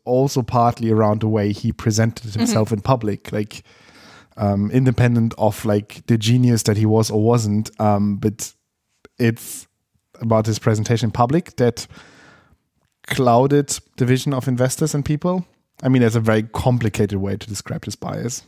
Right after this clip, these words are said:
Speaker 2: I think that would actually, that would work quite well. I think the, the Holmes effect that I've seen s-, discussed in the, the last few days is the fact that as a result of Holmes,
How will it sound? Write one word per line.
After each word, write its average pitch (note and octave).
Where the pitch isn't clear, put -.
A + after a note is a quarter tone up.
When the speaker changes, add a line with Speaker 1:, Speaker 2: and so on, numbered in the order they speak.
Speaker 2:
I D4
think G#4
that G4+
would D#4+
actually, G#3+
that A#3
would A#3+
work G3+
quite G#3+
well. F#3+
I A3
think C#4
the, A3
the G#3+
Holmes A3
effect G#3+
that G3
I've F#3
seen F#3+
s-, -
discussed F#3+
in F3+
the, F3
the F3
last F3+
few A3+
days A3
is G3
the G3+
fact -
that F#3
as G#3
a A3
result G3+
of F3+
Holmes, B3